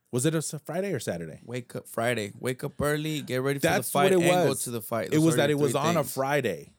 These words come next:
Speaker 1: That's what messed me up, because typically they're on Saturdays.
Speaker 2: Mm-hmm.
Speaker 1: And I even rem-,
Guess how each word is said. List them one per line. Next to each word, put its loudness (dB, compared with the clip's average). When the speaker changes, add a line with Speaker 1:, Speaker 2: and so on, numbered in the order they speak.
Speaker 1:
That's 0
what -2
messed -8
me -4
up, -2
because -6
typically -2
they're 2
on -4
Saturdays. 0
Speaker 2:
Mm-hmm. -6
Speaker 1:
And -2
I 0
even 2
rem-, 2